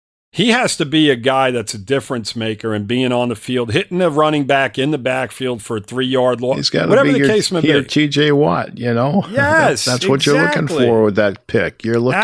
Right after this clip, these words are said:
Speaker 2: for
Speaker 1: Absolutely.
Speaker 2: somebody who is going to dominate.
Speaker 1: Exactly. You have to have these type of guys. When you're dra-, you know, your first round picks have to be your game changers. They have to be.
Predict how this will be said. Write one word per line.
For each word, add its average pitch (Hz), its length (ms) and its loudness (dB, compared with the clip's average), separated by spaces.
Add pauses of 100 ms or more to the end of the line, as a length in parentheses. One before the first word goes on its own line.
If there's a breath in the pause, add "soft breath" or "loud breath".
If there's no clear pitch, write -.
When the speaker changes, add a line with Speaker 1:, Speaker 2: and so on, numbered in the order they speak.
Speaker 2:
for 143 80 -2
Speaker 1:
Absolutely. 117 640 2
Speaker 2:
somebody 120 80 2
who 131 260 4
is 117 120 2
going 127 400 2
to 156 200 -4
dominate. 113 720 -2
Speaker 1:
Exactly. 131 1040 -2
You 135 220 -6
have 160 520 -4
to 160 120 -8
have 165 560 -8
these 120 300 -10
type 156 420 -10
of 143 200 -18
guys. 160 680 -6 (400)
When 135 160 -4
you're 147 120 -4
dra-, 127 300 -12
you 156 200 -6
know, 143 100 -2
your 135 160 -6
first 214 400 -4
round 202 300 -4
picks 185 300 -6
have 208 380 -6
to 220 80 -8
be 185 160 -6
your 175 200 -4
game 143 400 -4
changers. 98 540 -14
They 127 140 -6
have 151 280 -4
to 113 80 -8
be. 95 200 -12